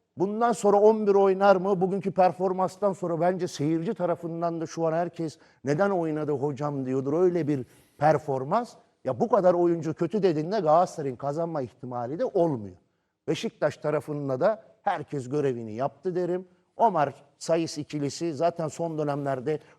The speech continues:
Trabzon deplasmanı olsun, Ümraniye maçı olsun, en iyi oynayanlar kim dediğimizde saydığımız ikiliydi. Bugün de iyi performans gösterdiler. Rozier hocasının güveninin karşılığını verdi derim. O da çok iyi mücadele etti. Redmond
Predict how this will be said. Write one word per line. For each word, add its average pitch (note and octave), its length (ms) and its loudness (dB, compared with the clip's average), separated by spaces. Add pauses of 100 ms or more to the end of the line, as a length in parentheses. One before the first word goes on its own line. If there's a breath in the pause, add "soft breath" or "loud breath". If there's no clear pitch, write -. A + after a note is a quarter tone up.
Trabzon D#3+ 440 0
deplasmanı B2+ 580 -4
olsun, A#2+ 400 -8 (200 soft breath)
Ümraniye D#3+ 480 0
maçı C#3 320 -4
olsun, F#3 400 -4
en F#3+ 160 2
iyi F#3 120 0
oynayanlar D#3 540 0
kim F#3 220 -6
dediğimizde C#3+ 480 0
saydığımız E3 600 0
ikiliydi. C3+ 600 -4 (260 soft breath)
Bugün F#3+ 240 0
de F#3+ 80 2
iyi E3+ 100 4
performans C3 600 -2
gösterdiler. C3+ 600 0 (360 loud breath)
Rozier G#3+ 540 6 (340)
hocasının G#3 540 2
güveninin G3 460 2
karşılığını F#3+ 600 4
verdi F3+ 320 4
derim. D3 320 0 (800)
O E3+ 120 4
da F3+ 100 2
çok - 240 -6
iyi A#2+ 140 -6
mücadele A2 600 -6
etti. F#3+ 400 -4 (520 soft breath)
Redmond A3 460 2